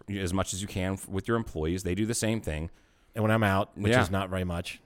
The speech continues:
Speaker 1: Yeah.
Speaker 2: Yeah.
Speaker 1: And it's not like the, your three employees go out and party and are getting stupid all the time. They don't.
Speaker 2: None of 'em do.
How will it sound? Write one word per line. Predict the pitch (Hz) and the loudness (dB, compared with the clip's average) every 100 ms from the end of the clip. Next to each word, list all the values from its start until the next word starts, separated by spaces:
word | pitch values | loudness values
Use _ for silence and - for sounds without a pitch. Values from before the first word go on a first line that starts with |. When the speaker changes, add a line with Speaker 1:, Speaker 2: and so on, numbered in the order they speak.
| - | 0
Speaker 1:
Yeah. | 110 110 | 4 4
Speaker 2:
Yeah. | 87 | 2
Speaker 1:
And | 104 110 | 2 4
it's | 104 | 4
not | 120 | 4
like | 117 110 92 82 | 4 4 2 4
the, | 104 95 92 | 8 8 6
your | 92 101 | 2 0
three | - 110 107 | 2 4 4
employees | 95 101 110 98 | 4 4 4 4
go | - 101 | 4 6
out | 98 90 | 6 6
and | 80 - | 2 0
party | 101 92 95 92 | 4 6 6 2
and | |
are | 85 | 0
getting | 87 101 87 82 | 0 0 0 -2
stupid | - 90 87 85 | 2 2 2 2
all | 87 | 2
the | 85 | 0
time. | 95 87 | 0 0
They | 87 | 2
don't. | 92 113 95 | 4 4 4
Speaker 2:
None | 107 107 | 4 4
of | 95 | 2
'em | 85 | -2
do. | 82 95 | -4 -6